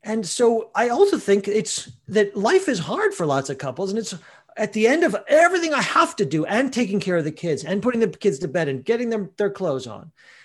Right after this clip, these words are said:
And now at the end of the day, I'm supposed to say, "Okay, tell me, partner, how, how was your day?" I mean, that's asking a lot of people because life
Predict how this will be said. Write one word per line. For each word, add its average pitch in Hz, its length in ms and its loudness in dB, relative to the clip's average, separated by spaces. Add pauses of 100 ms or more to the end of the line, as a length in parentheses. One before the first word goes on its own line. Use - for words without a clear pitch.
(220)
And 202 160 2
now 285 300 4
at 262 80 2
the 247 120 2
end 277 120 2
of 254 60 0
the 254 80 2
day, 240 400 2 (460)
I'm 247 200 0
supposed 247 200 -2
to 226 60 -4
say, 214 300 4
"Okay, 208 380 -2 (360)
tell 214 140 -8
me, 180 140 -4
partner, 151 400 -4
how, 165 220 -12
how 175 200 -10
was 156 180 -6
your 151 140 -2
day?" - 320 -14 (1040)
I - 300 -20
mean, 285 80 -6
that's 285 180 -4
asking 269 360 -4
a 254 40 -4
lot 302 220 -6
of 302 120 -10
people - 380 -20 (760)
because 175 460 -4
life 170 360 -4